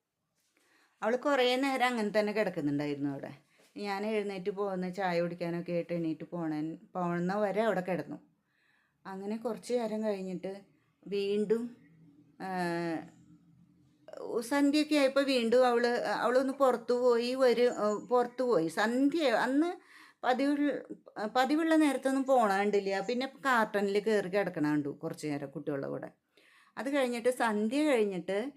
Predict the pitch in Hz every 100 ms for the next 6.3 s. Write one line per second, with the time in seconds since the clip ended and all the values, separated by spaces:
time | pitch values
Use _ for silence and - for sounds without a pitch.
0 | _ _ _ - 196 190 - 233 247 247
1 | 247 240 240 240 220 214 214 214 214 208
2 | 226 220 - 302 233 180 180 190 185 185
3 | 170 - 180 196 185 185 196 202 214 254
4 | 233 190 185 175 147 - _ _ - 196
5 | 185 180 180 185 170 165 170 175 175 185
6 | 185 180 165